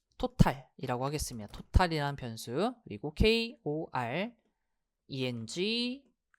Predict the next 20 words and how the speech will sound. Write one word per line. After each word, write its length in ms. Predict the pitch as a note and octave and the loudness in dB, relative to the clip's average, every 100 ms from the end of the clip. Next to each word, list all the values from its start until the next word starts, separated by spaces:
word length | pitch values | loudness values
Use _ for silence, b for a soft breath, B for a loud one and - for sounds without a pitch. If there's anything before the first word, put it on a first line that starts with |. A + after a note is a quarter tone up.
| _ - | _ -8
매스 680 | B2 A#2 - D3+ C#3+ A2+ G#2+ | -6 -4 -4 0 0 0 4
세 220 | B2+ A#3+ | 4 8
과목의 500 | A3+ G#3 G3 F#3 F3+ | 6 6 6 6 4
점수를 920 | D3+ C#3 C#3+ C#3 C3 B2+ A2 G#2 - - - | 2 -4 -2 0 2 2 0 -4 -10 -12 -4
더해주시고, 1000 | D3 D3 C3+ - A2 A2 B2 F#3 C4 b b - | 0 0 0 -6 -4 -4 0 0 -2 b b -8
그 80 | |
다음 240 | A#2 G#2+ B2 | -6 -2 4
let 200 | G3 A3 _ _ _ _ | 4 4 _ _ _ _
에이브리지, 840 | D3 C#3+ C#3 B2+ A#2 A2 D#3+ C#3+ _ _ _ _ - | -6 -6 -4 -4 -4 -4 -4 -4 _ _ _ _ -2
평균이죠. 680 | A3+ A3+ A3+ D3 E3+ E3 - _ - _ b b b b b _ | 0 2 0 0 0 0 -4 _ -20 _ b b b b b _
자, 100 | C#3 | 0
평균 800 | - B3 C4+ C#4 C4+ C4 B3+ A#3+ | 4 4 4 4 4 4 4 4
값을 340 | A3+ - G3 | 4 4 0
구할 320 | F3 D#3+ E3+ F3+ | 2 6 6 4
때에는 760 | E3+ D3 C3 C3+ D3 B2 A2+ _ _ _ _ _ _ | 2 2 0 -2 -2 -4 -10 _ _ _ _ _ _
케이오알 840 | - A3 A3 E3 C#3+ C3 A#2 A#2 - | 4 6 4 2 2 2 2 -2 -4
플러스 400 | D3 C3 - - | -2 -2 -4 -8
이엔지 680 | D#3 F3 F3+ D#3+ - - - | -4 -2 -2 -2 -10 -14 -12
플러스 420 | C3+ B2+ - - | -6 -4 -4 -10
매스 720 | C3 B2 D3+ - - C3+ G#2 | -4 0 2 0 -2 -6 -8